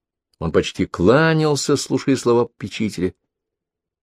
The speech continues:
Что же такое представляет собой этот юноша, если Кифа,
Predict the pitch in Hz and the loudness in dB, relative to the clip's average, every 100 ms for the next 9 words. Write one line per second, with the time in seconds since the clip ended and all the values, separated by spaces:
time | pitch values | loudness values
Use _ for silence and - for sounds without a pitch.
0 | _ _ - - - 104 87 90 78 95 | _ _ -18 -12 0 2 4 2 0 -2
1 | 101 92 - 92 - - 101 95 104 104 | 2 0 0 -2 -4 0 2 4 4 4
2 | 87 85 - 82 87 80 73 - 73 73 | 2 -2 -4 0 0 0 -4 -8 -8 -4
3 | 80 101 - 135 - - - - 95 87 | -2 -2 -2 -4 -4 -8 -6 -2 0 -2
4 | - 160 170 139 87 | -2 0 0 2 -2